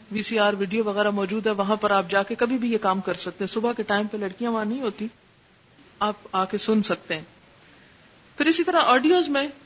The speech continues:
اپنا لیسن پریپیئر کرنے کے لیے آڈیوز بھی انشاءاللہ تعالی ہم کوشش کر رہے ہیں، ایک دو جگہ بات کرنے کی، کراچی بھی، کہ ہمیں کوئی سستی سے سستی کاپیز بنا دے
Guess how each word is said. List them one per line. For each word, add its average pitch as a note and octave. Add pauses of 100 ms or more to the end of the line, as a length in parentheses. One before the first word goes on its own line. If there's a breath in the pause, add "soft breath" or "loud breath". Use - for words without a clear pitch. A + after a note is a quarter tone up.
(280)
اپنا A#3+
لیسن A#3
پریپیئر B3
کرنے A#3
کے A#3
لیے A3+
آڈیوز A3
بھی A3+
انشاءاللہ A#3
تعالی G#3+ (100)
ہم G#3
کوشش A3+
کر A3
رہے G#3+
ہیں، A3 (100)
ایک F#3+
دو G#3
جگہ G3+
بات F#3
کرنے G3
کی، G#3
کراچی G3
بھی، G#3+ (720)
کہ A#3
ہمیں A#3
کوئی A#3 (320)
سستی -
سے D4+
سستی C#4+ (220)
کاپیز G#3
بنا F#3
دے D3+